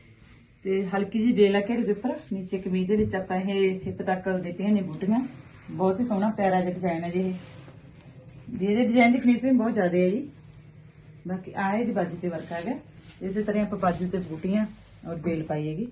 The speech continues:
ਵਰਕ ਦੀ ਫਿਨਿਸ਼ਿੰਗ ਬਹੁਤ ਜ਼ਿਆਦਾ ਹੈ ਜੀ। ਬਾਕੀ ਕਲਰ ਕੰਬੀਨੇਸ਼ਨ ਬਹੁਤ ਸੋਹਣੇ ਲੱਗਦੇ। ਇਹ ਰਾਇਲ ਬਲੂ, ਬਲੂ ਜਿਹਾ ਕਲਰ ਹੈ ਜੀ। ਸਿਲਕ ਪਸ਼ਮੀਨੇ ਦੇ ਉੱਪਰ ਆਪਾਂ ਇਹ ਸੂਟ ਰੈਡੀ ਕੀਤਾ ਗਾ। ਬਣ ਕੇ ਬਹੁਤ ਪਿਆਰਾ ਜਿਹਾ ਸੂਟ ਰੈਡੀ ਹੋਇਆ ਜੀ।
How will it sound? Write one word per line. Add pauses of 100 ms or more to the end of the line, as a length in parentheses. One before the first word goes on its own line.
(560)
ਵਰਕ
ਦੀ
ਫਿਨਿਸ਼ਿੰਗ
ਬਹੁਤ
ਜ਼ਿਆਦਾ
ਹੈ
ਜੀ।
ਬਾਕੀ
ਕਲਰ
ਕੰਬੀਨੇਸ਼ਨ
ਬਹੁਤ
ਸੋਹਣੇ
ਲੱਗਦੇ। (440)
ਇਹ
ਰਾਇਲ
ਬਲੂ,
ਬਲੂ
ਜਿਹਾ
ਕਲਰ
ਹੈ
ਜੀ।
ਸਿਲਕ
ਪਸ਼ਮੀਨੇ
ਦੇ
ਉੱਪਰ
ਆਪਾਂ
ਇਹ
ਸੂਟ
ਰੈਡੀ
ਕੀਤਾ
ਗਾ। (1300)
ਬਣ
ਕੇ
ਬਹੁਤ
ਪਿਆਰਾ
ਜਿਹਾ
ਸੂਟ
ਰੈਡੀ
ਹੋਇਆ
ਜੀ।